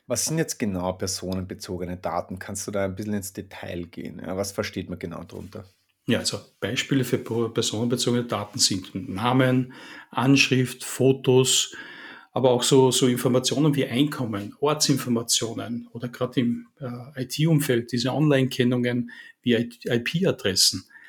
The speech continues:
Speaker 2: Innerhalb dieser personenbezogenen Daten gibt es auch noch eine eigene Gruppe, nämlich die Daten besonderer Kategorien.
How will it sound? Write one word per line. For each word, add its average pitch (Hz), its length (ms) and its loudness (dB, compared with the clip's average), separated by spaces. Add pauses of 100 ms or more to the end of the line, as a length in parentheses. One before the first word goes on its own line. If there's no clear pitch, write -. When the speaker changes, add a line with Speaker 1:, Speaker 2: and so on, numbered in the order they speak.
(480)
Speaker 2:
Innerhalb 156 540 6
dieser 123 400 6
personenbezogenen 156 1040 2
Daten 127 320 0
gibt - 220 -4
es 135 160 2
auch 127 160 4
noch 123 180 -2
eine 117 180 0
eigene 123 360 0
Gruppe, 143 360 0
nämlich 135 300 0
die - 140 -8
Daten 104 360 -4
besonderer 123 560 -2
Kategorien. 131 880 0